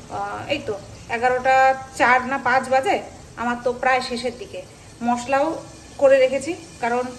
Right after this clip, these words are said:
আকাশের অবস্থা একেবারেই ভালো না, কখন কারেন্ট থাকে না, না থাকে। যদিও বা এখানে কারেন্টটা কম যায়, তারপরেও কোনো নিশ্চয়তা নেই, তার জন্য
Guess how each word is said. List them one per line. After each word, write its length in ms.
আকাশের 320
অবস্থা 300
একেবারেই 460
ভালো 240
না, 160
কখন 280
কারেন্ট 360
থাকে 200
না, 120
না 140
থাকে। 280
যদিও 240
বা 120
এখানে 200
কারেন্টটা 340
কম 280
যায়, 200
তারপরেও 440
কোনো 200
নিশ্চয়তা 480
নেই, 160
তার 180
জন্য 380